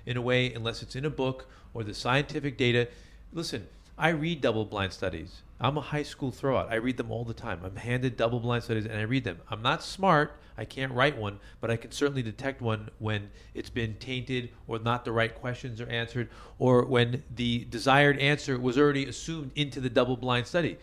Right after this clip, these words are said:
They miss things. A lot of double-blind studies are done on six people.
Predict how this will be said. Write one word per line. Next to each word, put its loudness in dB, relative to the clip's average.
They -2
miss -2
things. -6
A -2
lot 6
of 0
double-blind 4
studies 2
are 0
done 0
on -4
six -8
people. -8